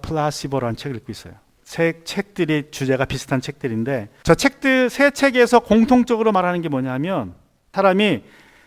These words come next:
감사하는 마음을 가지고 있으면 그 감사하는 마음이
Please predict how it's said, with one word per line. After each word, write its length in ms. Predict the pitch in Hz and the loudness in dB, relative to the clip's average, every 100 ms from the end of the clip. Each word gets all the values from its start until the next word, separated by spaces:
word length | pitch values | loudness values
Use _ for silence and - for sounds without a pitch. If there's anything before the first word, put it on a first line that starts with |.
| _ _ | _ _
감사하는 840 | - 123 139 202 220 202 208 202 | -8 0 4 4 2 2 2 2
마음을 380 | 196 156 156 165 | 0 2 2 0
가지고 300 | 156 120 127 | -4 -10 -10
있으면 540 | 123 - 120 160 131 92 _ _ _ _ _ _ _ _ _ _ _ _ | -10 -8 -6 -6 -6 -12 _ _ _ _ _ _ _ _ _ _ _ _
그 140 | - 156 | -8 -8
감사하는 580 | - 143 175 160 165 160 | -4 -2 -2 0 -2 0
마음이 640 | 147 127 123 147 151 98 | -2 -2 -4 -4 -4 -8